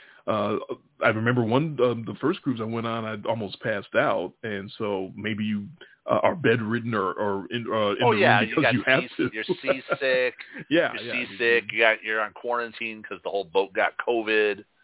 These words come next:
Speaker 1: <laughs>
Speaker 2: Um,
Speaker 1: Hopefully that doesn't, didn't happen or won't happen.
Speaker 2: Well, that happened
Speaker 1: Yeah.
Speaker 2: right at the beginning. You remember there was that
Speaker 1: Yeah.
Speaker 2: one cruise ship that was
Speaker 1: Yeah, I
Speaker 2: just
Speaker 1: do.
Speaker 2: floating offshore forever?
Speaker 1: Mm-hmm. Yeah, I
Speaker 2: I think
Speaker 1: definitely
Speaker 2: there were
Speaker 1: remember.
Speaker 2: two of 'em. I think there were
Speaker 1: Yeah.
Speaker 2: two of 'em.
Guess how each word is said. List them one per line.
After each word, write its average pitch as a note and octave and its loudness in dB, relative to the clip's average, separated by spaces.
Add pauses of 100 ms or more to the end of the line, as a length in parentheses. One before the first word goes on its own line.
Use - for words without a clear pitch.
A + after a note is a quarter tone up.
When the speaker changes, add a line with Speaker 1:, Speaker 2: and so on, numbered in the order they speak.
(120)
Speaker 1:
<laughs> - -14
Speaker 2:
Um, - 0 (1600)
Speaker 1:
Hopefully A#2+ -6
that A2+ -4
doesn't, G#2+ -12
didn't G#2+ -6
happen A#2 -8
or G#2 -10 (160)
won't A#2+ -8
happen. G#2+ -8
Speaker 2:
Well, A#2 2
that D3+ 4
happened C3+ 4
Speaker 1:
Yeah. A2 4
Speaker 2:
right A2+ 0
at A2 -18
the - -18
beginning. A#2+ -14
You G2+ -12
remember A2+ -6
there A#2+ -4
was G#2 -8
that G2+ -2
Speaker 1:
Yeah. C3 4
Speaker 2:
one E3+ -10
cruise G2+ -10
ship C#3+ 0
that A2+ -2
was G2+ -4
Speaker 1:
Yeah, G#2 0
I - 0
Speaker 2:
just C3+ -8
Speaker 1:
do. D3 -4
Speaker 2:
floating A2+ 0
offshore A2+ 2 (100)
forever? D3+ 0
Speaker 1:
Mm-hmm. C#3 -10
Yeah, G#2+ -6
I - -2
Speaker 2:
I G#2 -2
think G#2 -4
Speaker 1:
definitely A#2+ 2
Speaker 2:
there B2+ 4
were B2+ 0
Speaker 1:
remember. A#2 -2
Speaker 2:
two F3+ 0
of A#2 -2
'em. C2+ -14
I - -20
think D3+ -12
there E3+ -6
were B2+ -4
Speaker 1:
Yeah. - 0
Speaker 2:
two C#3+ 2
of G2 -2
'em. C#2+ -14